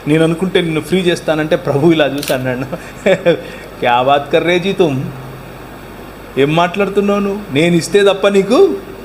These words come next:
ఎక్కడి నుంచి వస్తుంది అధికారం?" ఏ, తెలిసి తెలియనటువంటి మాటలతోనే మీ దగ్గరకు వచ్చి ఏం నేర్పుతాడు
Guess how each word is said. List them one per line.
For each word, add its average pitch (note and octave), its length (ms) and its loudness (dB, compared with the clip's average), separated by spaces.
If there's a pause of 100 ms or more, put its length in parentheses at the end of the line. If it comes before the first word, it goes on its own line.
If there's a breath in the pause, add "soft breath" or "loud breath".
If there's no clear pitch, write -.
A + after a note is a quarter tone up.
(360)
ఎక్కడి A#3+ 240 -2
నుంచి C4+ 180 -4
వస్తుంది G3 240 2
అధికారం?" D3+ 480 2 (1000 loud breath)
ఏ, G3 120 2 (540)
తెలిసి C4+ 480 2
తెలియనటువంటి A3 760 2
మాటలతోనే F3+ 760 2
మీ G3 160 2
దగ్గరకు F#3+ 380 2
వచ్చి F3+ 260 0
ఏం F#3 140 -2
నేర్పుతాడు D#3+ 580 0